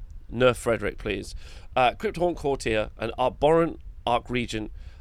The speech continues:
an Abhorrent Ghoul King on Royal Terrorgeist, and then a Crypt Infernal Courtier, and then two units, well, so one unit of six Crypt Horrors, one unit of nine Crypt Flayers, another unit of six Crypt Horrors, and then some Crypt Ghouls. So, as we talked about with the other Flesh Eater Courts list, well,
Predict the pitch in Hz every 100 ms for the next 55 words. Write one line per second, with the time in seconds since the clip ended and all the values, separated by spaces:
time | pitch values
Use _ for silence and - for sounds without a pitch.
0 | - 107 110 156 180 147 151 127 127 117
1 | 110 104 165 156 143 143 139 - - 113
2 | 113 107 - - - - 135 120 120 107
3 | - 101 135 139 135 - - - 113 117
4 | 110 - - - - 208 190 165 - -
5 | - 123 117 - 120 143 220 185 - 233
6 | - - 123 127 123 113 - - - 127
7 | 127 120 120 104 107 - - 110 139 175
8 | 180 151 131 - 110 104 101 - - -
9 | - - - 117 175 170 151 131 - 127
10 | - - - - 104 101 98 - 101 104
11 | 101 - 107 - - - 98 85 - -
12 | - - - - 151 - 139 147 165 135
13 | 131 104 110 147 - 120 110 87 92 -
14 | 110 - 143 120